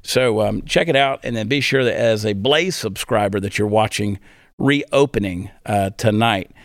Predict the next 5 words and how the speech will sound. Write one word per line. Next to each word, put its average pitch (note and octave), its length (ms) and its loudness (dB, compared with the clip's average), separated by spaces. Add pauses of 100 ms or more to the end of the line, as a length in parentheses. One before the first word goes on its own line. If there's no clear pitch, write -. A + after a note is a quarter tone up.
(400)
at, A2+ 360 0
uh, G2 220 0 (420)
at A2 240 4
eight B2 320 0 (280)
Eastern. G#2 440 -2